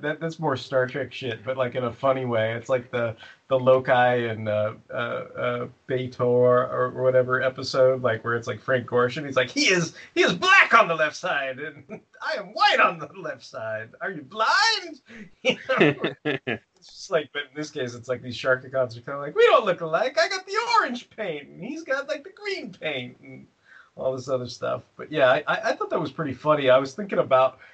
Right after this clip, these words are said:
Speaker 1: like, 'cause they, they all, they're like, "Are you thinking what I'm thinking?" And they're like, "We're gonna go solar wave board, woo!" And, like, they, they go surfing on all these, like, solar waves and stuff.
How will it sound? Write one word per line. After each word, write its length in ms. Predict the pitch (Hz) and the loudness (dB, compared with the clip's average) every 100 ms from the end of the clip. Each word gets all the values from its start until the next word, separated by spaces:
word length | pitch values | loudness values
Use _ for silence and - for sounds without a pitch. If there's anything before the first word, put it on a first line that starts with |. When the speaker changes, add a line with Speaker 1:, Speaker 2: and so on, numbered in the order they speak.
| _ | _
Speaker 1:
like, 160 | 143 131 | -2 0
'cause 120 | 143 | 0
they, 180 | 147 151 | 0 0
they 160 | 135 143 | 0 4
all, 340 | 143 139 120 - | 4 4 -2 -12
they're 180 | 120 117 | -8 -4
like, 200 | 104 98 | -4 -6
"Are 40 | 113 | -12
you 140 | 165 | -12
thinking 240 | 214 170 160 | -12 -10 -2
what 160 | 170 | 0
I'm 160 | 220 220 | -2 -4
thinking?" 420 | 269 262 339 311 | -10 -4 -4 -4
And 100 | 185 | -4
they're 120 | 147 | 0
like, 180 | 143 - | 0 -2
"We're 140 | 359 | -4
gonna 160 | 277 196 | -4 -2
go 180 | 214 247 | 0 0
solar 460 | - 208 220 262 254 | -2 -2 -2 -2 2
wave 340 | 269 302 277 | 2 2 -4
board, 680 | 359 370 381 359 262 202 226 | -2 0 4 6 6 4 -2
woo!" 920 | 370 440 466 480 440 392 339 254 220 - - - - | -2 -2 0 0 0 0 0 -2 -6 -14 -20 -12 -4
And, 160 | 175 | 2
like, 260 | 190 185 - | 2 2 -2
they, 160 | 190 180 | -4 -2
they 180 | 175 | -2
go 320 | 160 202 208 185 | 2 2 4 0
surfing 560 | - - 190 196 185 151 | -4 -2 -2 -2 -4 0
on 120 | 139 | 2
all 140 | 139 135 | 2 -2
these, 320 | 135 120 - | -4 -6 0
like, 240 | 127 113 | 0 0
solar 480 | - - 139 165 139 | -6 -6 -4 -2 -2
waves 540 | 117 107 101 101 98 | -2 -2 -2 -6 -10
and 100 | 98 | -12
stuff. 420 | 101 - 104 101 | -12 -6 -4 -4